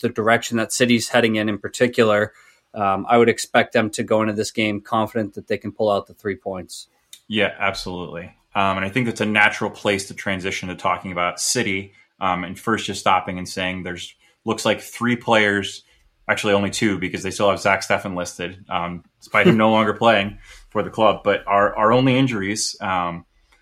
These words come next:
Speaker 2: are John Stones with an ankle injury expected back mid-Jan twenty twenty-four, <clears throat> and Erling Haaland, foot injury mid-January twenty twenty-four. Do we th-
Speaker 1: And I think possibly Akanji, too,
Speaker 2: Mm.
Speaker 1: is,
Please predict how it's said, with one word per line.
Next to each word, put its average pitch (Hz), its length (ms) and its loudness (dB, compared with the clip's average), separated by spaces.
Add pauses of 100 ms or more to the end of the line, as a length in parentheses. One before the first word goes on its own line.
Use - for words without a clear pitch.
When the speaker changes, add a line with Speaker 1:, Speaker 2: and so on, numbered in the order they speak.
(160)
Speaker 2:
are 98 240 6
John 113 280 4
Stones 107 440 0
with 98 100 -6
an 95 60 -2
ankle 101 220 -2
injury 95 600 -2 (120)
expected 98 420 -4
back 92 280 0
mid-Jan 92 460 -6
twenty 90 200 -12
twenty-four, 117 640 0 (140)
<clears throat> - 180 -4
and 98 340 0
Erling 98 300 0
Haaland, 98 500 4 (300)
foot 117 200 4
injury 95 460 0
mid-January 90 720 -4
twenty 85 240 -8
twenty-four. 85 580 -12 (420)
Do 98 160 -4
we 110 120 2
th- 110 180 -6
Speaker 1:
And 135 80 0
I 127 80 6
think 147 320 0
possibly 127 640 4
Akanji, 104 640 -2
too, 95 420 -2
Speaker 2:
Mm. 101 380 0
Speaker 1:
is, 104 320 -4